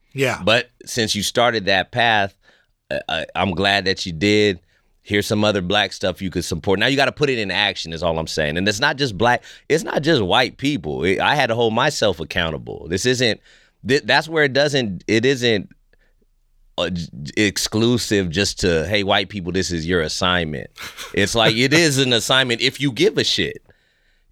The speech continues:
Speaker 2: It is an assignment, but it's an assignment for me as well, and any, any individual to, to, to see,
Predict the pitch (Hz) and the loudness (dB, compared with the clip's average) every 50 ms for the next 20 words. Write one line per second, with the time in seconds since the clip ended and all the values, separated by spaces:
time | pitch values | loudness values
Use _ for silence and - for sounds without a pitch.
0 | _ _ - 117 123 139 170 185 151 156 135 123 110 - - 120 110 107 98 92 | _ _ 0 2 4 4 4 4 4 2 0 0 0 0 0 2 2 2 2 0
1 | 92 87 87 104 104 104 - - 101 90 98 98 - - 104 101 101 95 92 87 | -2 0 0 0 0 0 0 -2 -2 -2 -2 -2 0 2 2 2 2 0 -2 -6
2 | 80 - - 87 87 87 87 101 104 101 101 98 85 78 - 82 85 80 78 87 | -6 -6 -6 -4 -4 -2 0 2 2 2 4 2 2 0 0 -2 -4 -2 -2 0
3 | 104 113 110 95 90 90 92 98 92 90 80 - - 90 95 95 92 76 90 90 | 2 2 2 2 0 -2 -2 -2 -2 -4 -6 -8 -4 -4 -2 -2 -2 -2 -2 -4
4 | 78 78 73 69 104 117 113 92 95 90 92 90 85 82 - _ _ _ _ _ | -4 -4 -4 0 0 0 0 0 0 0 2 2 0 0 -2 _ _ _ _ _
5 | _ _ _ _ _ _ _ - - - 120 113 101 - - 123 113 92 87 - | _ _ _ _ _ _ _ -12 -2 0 0 0 0 0 0 0 0 0 0 -2
6 | 123 104 - - - 123 123 120 | -2 0 0 0 2 2 2 2